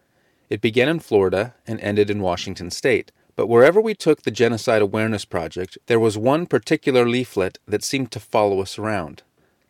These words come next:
I haven't seen it in a decade or more, but it pictured a group of curmudgeonly old men and read,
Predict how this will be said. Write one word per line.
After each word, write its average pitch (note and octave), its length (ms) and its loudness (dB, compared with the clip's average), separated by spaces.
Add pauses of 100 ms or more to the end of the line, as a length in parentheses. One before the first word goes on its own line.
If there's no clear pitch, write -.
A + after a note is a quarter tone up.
(100)
I A#2 40 -2
haven't F#3 280 0
seen D#3+ 240 0
it - 100 -4
in A2+ 100 -4
a A2 80 0
decade G#2 400 0
or F#2 80 0
more, F#2+ 360 -2
but G#2 100 2
it - 140 -2
pictured E3 320 -2
a A#2 40 0
group B2 360 0
of G#2+ 160 -4
curmudgeonly A#2 680 0
old G#2+ 220 0
men G#2 320 -6 (220)
and G#2+ 160 -2
read, G2+ 320 0